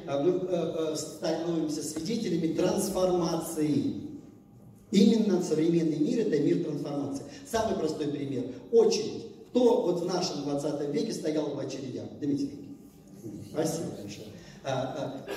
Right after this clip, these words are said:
смотрите, мы все, кто стоял в очереди. Во-первых, э, э, я стою. Я, Раиса Гидулина, стоит в очереди.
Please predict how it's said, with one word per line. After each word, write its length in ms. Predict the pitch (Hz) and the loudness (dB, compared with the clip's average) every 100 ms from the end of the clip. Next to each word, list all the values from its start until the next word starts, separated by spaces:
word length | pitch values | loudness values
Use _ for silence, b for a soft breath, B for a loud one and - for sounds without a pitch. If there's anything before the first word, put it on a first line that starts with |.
| - | -6
смотрите, 560 | - 330 - 214 160 - | -2 2 2 2 2 2
мы 260 | 214 - - | 4 2 2
все, 180 | 185 | 0
кто 140 | 180 143 | 2 0
стоял 340 | 147 143 143 | 0 2 2
в 80 | 135 | 2
очереди. 460 | 123 - 113 107 B B | 0 -2 -4 -4 B B
Во-первых, 440 | 156 160 214 214 180 - 165 | 2 4 4 4 2 0 -2
э, 200 | 156 147 | 0 -2
э, 320 | 147 147 - | -4 -4 0
я 240 | 185 185 | 2 2
стою. 460 | 175 160 127 - 107 - - - - - | 0 -2 -2 -2 -4 -8 -14 -18 -20 -8
Я, 180 | 117 143 - | 0 0 2
Раиса 360 | 120 120 120 | 0 -2 -4
Гидулина, 360 | 120 143 214 - | -8 -4 -2 -2
стоит 340 | - 143 139 | -4 -4 -4
в 140 | 143 - | -4 -8
очереди. 240 | - - | -10 -14